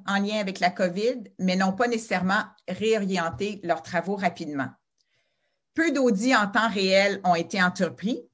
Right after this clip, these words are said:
ce qui aurait permis des ajustements rapides du gouvernement. Certains I S C n'ont pas les ressources nécessaires pour effectuer des mandats en lien avec la covid.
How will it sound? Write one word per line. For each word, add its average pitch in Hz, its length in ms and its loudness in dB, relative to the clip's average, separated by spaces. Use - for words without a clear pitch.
ce - 140 -18
qui 220 160 2
aurait 202 240 2
permis 226 340 2
des 214 200 -4
ajustements 180 680 0
rapides 175 560 -2
du 165 180 -4
gouvernement. 147 540 -2
Certains 247 460 4
I 240 160 2
S 196 160 0
C 262 400 -2
n'ont 202 220 0
pas 254 240 4
les 190 160 -2
ressources 175 380 -4
nécessaires 170 760 -2
pour 196 260 -2
effectuer 190 720 -4
des 175 160 -4
mandats 160 640 0
en 170 80 -6
lien 160 260 -6
avec 139 220 -8
la 139 80 0
covid. 151 400 -8